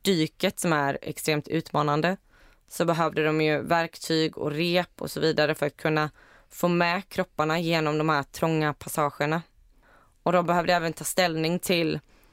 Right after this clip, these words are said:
vad man skulle göra med alla deras saker, och syretankar. Ska man ta med det till familjen eller inte? Det var mycket så här etiska frågor. Och de började även ta upp så här frågor som, ska man lägga kropparna i liksäckar direkt eller ska man göra det senare? Ska man ta med,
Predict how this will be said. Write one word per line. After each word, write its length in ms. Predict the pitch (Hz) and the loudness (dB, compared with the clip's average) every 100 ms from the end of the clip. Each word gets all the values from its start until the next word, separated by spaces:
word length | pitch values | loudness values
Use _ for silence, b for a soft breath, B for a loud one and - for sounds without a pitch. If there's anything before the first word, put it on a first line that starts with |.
| b b | b b
vad 140 | 170 | 0
man 100 | 175 | 0
skulle 200 | 165 175 | 0 0
göra 160 | 170 160 | 2 2
med 100 | 160 | 0
alla 140 | 147 | 0
deras 260 | 143 147 139 | 0 -2 -2
saker, 800 | - 196 196 - 196 190 190 196 - - | 0 2 0 0 2 2 0 -4 -8 -12
och 120 | 147 | -6
syretankar. 880 | - 196 170 - 180 180 - 180 175 | 0 0 0 0 -2 -2 0 2 2
Ska 180 | - 143 | -2 -8
man 80 | |
ta 140 | 147 160 | -6 -2
med 140 | 147 | -2
det 40 | 139 | -4
till 160 | - | -10
familjen 760 | - 160 196 202 196 185 180 175 | -6 -2 0 2 2 2 0 -2
eller 200 | 165 170 | -2 -2
inte? 220 | 175 - | -2 -2
Det 60 | 160 | -4
var 80 | |
mycket 220 | 170 - 175 | -4 -4 -6
så 60 | - | -4
här 60 | |
etiska 800 | 170 156 - 147 - - 151 151 b b b b b b b | -4 -4 -6 -10 -6 -2 -2 -2 b b b b b b b
frågor. 500 | - 175 165 - - - b b b b b b b b _ | -2 0 0 -2 -6 -10 b b b b b b b b _
Och 100 | 190 | 0
de 100 | 196 | 4
började 180 | 196 196 | 6 6
även 240 | 185 185 | 4 0
ta 100 | 185 | 0
upp 140 | 180 - | -2 -2
så 80 | |
här 60 | 156 | -2
frågor 280 | 156 160 151 | 0 0 0
som, 320 | 151 156 120 - - - - _ _ _ _ _ 185 - | 0 0 -4 -10 -20 -20 -20 _ _ _ _ _ -16 -14
ska 180 | - - | -8 0
man 120 | - | 0
lägga 240 | 180 170 175 | 0 0 -2
kropparna 400 | - - - 165 | -4 -6 -2 0
i 40 | |
liksäckar 640 | 170 180 - - 151 - 147 | 0 -4 -4 -6 -6 -6 -6
direkt 680 | 143 160 202 - - - - | -4 0 0 -2 -8 -18 -8
eller 200 | 156 151 | -6 -4
ska 160 | - | -4
man 60 | 147 | -6
göra 100 | 147 | -6
det 60 | - | -6
senare? 640 | - 214 196 190 196 202 | -2 0 2 2 0 -2
Ska 220 | - 156 | -4 -2
man 200 | 156 151 | -2 -2
ta 160 | - 151 | -4 -4
med, 440 | 156 202 220 214 | -2 0 0 0